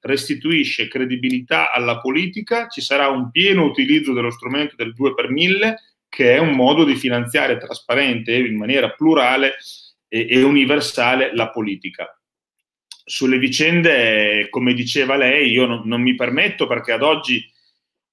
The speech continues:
c'è un importante quotidiano spagnolo ripreso da molti italiani, che è qualcuno che dice che addirittura c'è il documento che comprova questo. Ci sono smentite, io non faccio,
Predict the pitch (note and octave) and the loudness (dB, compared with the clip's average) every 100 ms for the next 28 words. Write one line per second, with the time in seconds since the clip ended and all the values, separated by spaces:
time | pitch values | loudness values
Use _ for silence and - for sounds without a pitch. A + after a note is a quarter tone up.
0 | _ - A#2+ A#2+ A#2 A#2 A#2 A2+ A#2+ B2+ | _ -4 -2 -2 -2 -4 -2 -4 -2 -2
1 | B2+ A2+ B2 A#2 B2 B2 B2 B2 A#2 A2+ | -2 -4 -6 -6 -4 0 2 0 -4 -4
2 | B2 B2 C#3 A#3+ F#3+ B2 A2+ A#2+ B2 A#2 | -4 -2 0 2 2 0 0 0 0 -2
3 | A#2+ A#2 A2+ A#2+ B2+ B2 B2 - A#2+ B2+ | -2 -2 -2 0 0 0 -4 -6 -4 -2
4 | G3+ A#3 C3 - B2 B2 _ B2 B2 A#2+ | -2 -2 -4 -4 -4 -4 _ 0 0 0
5 | B2+ A2+ D#3+ F#3 C3 C3 A#2+ B2+ C3 D#3+ | -2 0 2 2 0 0 0 0 0 0
6 | F3 C3 B2 B2 D3+ D3+ D3 D#3+ F#3 F3+ | -2 0 -2 2 0 2 2 4 2 0
7 | D#3 C#3+ C#3 B2+ C#3+ C3+ B2 B2+ G2+ - | -2 -2 -2 -2 -2 -2 -2 -4 -4 -6
8 | - E2+ - B2 E3+ C#3 A#2 C3 F3+ F3+ | -14 -16 -8 -4 0 0 0 0 -2 -2
9 | D#3+ F3+ F#3 G3 B2+ C3+ B2 A#2 B2+ B2 | -2 -2 0 0 2 2 0 -2 -4 -4
10 | - A#2 G#2 G2 | -4 -4 -4 -6